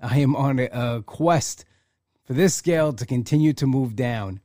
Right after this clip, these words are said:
And to me, that at the moment is more important than being like, "Oh, I fit it in, I had it." And then if the scale doesn't move, being like, "Well, I, I adapted to the situation," which you totally can. And everybody work your program the way you wanna work it.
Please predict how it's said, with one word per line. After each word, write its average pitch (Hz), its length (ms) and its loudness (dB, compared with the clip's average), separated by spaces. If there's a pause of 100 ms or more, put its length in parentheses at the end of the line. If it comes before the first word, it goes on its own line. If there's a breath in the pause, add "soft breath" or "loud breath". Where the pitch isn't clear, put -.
(920)
And 131 380 0
to - 100 0
me, 156 560 6
that 143 400 0
at 175 120 -2
the 170 60 0
moment 147 360 2
is 117 100 -4
more 135 240 -2
important 127 500 -4
than 120 160 -2
being 123 320 -4
like, 120 260 -6
"Oh, 180 400 -2 (1500)
I 104 100 -16
fit 190 220 -2
it 202 120 -2
in, 202 200 2
I 135 120 0
had 180 260 0
it." 135 180 -2
And 147 160 -4
then 151 200 2
if 135 100 -4
the - 80 -8
scale 147 320 0
doesn't 139 240 -2
move, 143 280 0
being 143 120 -2
like, 135 160 -4
"Well, 165 320 0
I, 123 600 -4
I 101 60 -10
adapted 135 500 -4
to 139 80 -6
the 131 80 -6
situation," 131 500 -4
which 151 160 -2
you 156 140 -4
totally 190 420 0
can. 170 280 -2
And 131 100 0
everybody 156 280 0
work 143 360 -2
your 170 80 -2
program 147 480 -4
the 135 80 -4
way 131 120 -4
you 123 200 -4
wanna 135 260 -4
work 117 280 -6
it. - 120 -16